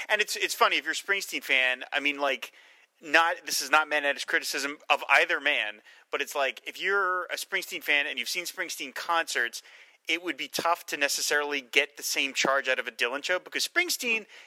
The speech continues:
kind of wants to, I think Springsteen wants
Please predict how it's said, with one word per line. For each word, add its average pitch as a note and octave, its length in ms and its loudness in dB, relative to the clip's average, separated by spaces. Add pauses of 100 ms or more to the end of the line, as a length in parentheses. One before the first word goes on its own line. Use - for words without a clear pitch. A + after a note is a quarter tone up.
(160)
kind C#4 380 4
of C4 80 2 (420)
wants G#3 320 4
to, - 140 -4 (340)
I A3 60 4
think A#3 380 -6
Springsteen A3+ 560 -8
wants G#3 200 0